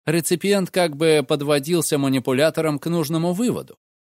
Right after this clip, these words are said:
Безусловно, для успеха такого рода действий манипулятору необходимо хотя бы в общих чертах знать алгоритм мышления реципиента.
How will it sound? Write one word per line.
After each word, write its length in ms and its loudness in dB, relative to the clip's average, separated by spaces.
Безусловно, 840 0
для 180 -2
успеха 540 0
такого 380 0
рода 240 2
действий 500 0
манипулятору 680 0
необходимо 600 -2
хотя 280 -2
бы 120 -2
в 60 -2
общих 320 -4
чертах 440 -2
знать 300 -2
алгоритм 460 0
мышления 580 -2
реципиента. 760 -4